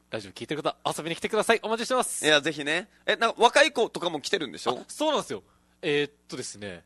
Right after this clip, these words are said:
Speaker 1: 女性二人組？
Speaker 2: おう。
Speaker 1: 若い女性二人の方が見に来てくれてまして。
Speaker 2: おう。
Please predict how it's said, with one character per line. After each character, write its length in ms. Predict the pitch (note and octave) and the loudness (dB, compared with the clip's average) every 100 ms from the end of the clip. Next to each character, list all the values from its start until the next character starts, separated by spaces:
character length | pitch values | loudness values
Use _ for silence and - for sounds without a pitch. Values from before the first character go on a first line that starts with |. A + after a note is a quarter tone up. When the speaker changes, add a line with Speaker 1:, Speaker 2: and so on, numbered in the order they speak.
| _ A#2+ | _ -6
Speaker 1:
女 160 | G#3+ | -4
性 200 | - D4 | -2 -2
二 200 | B3 C4+ | 2 2
人 100 | B3+ | 2
組？ 240 | A3+ A3+ - _ - | -2 -8 -10 _ 0
Speaker 2:
お 180 | D3+ C#3 | 0 0
う。 40 | |
Speaker 1:
若 220 | F3 A#3 | 0 0
い 60 | F#3+ | -2
女 120 | E3 | -4
性 260 | F#3+ F3 E3 | -4 -4 -4
二 840 | - F3+ E3+ E3+ E3+ E3 E3 E3 | -4 -2 -2 -2 -2 -2 -2 -4
人 40 | D#3+ | -6
の 60 | |
方 180 | D3+ - | -10 -8
が 240 | G2+ G2 | -6 -8
見 140 | G2 B2 | -8 -12
に 80 | A#2+ | -12
来 80 | |
て 100 | - | -14
く 180 | G2+ - | -16 -14
れ 80 | G2+ | -14
て 140 | - | -14
ま 120 | F#2+ F#2 | -16 -14
し 80 | |
て。 260 | - A#2 F2+ | -6 -6 -4
Speaker 2:
お 240 | E3 E3+ | -2 0
う。 80 | D3 | -2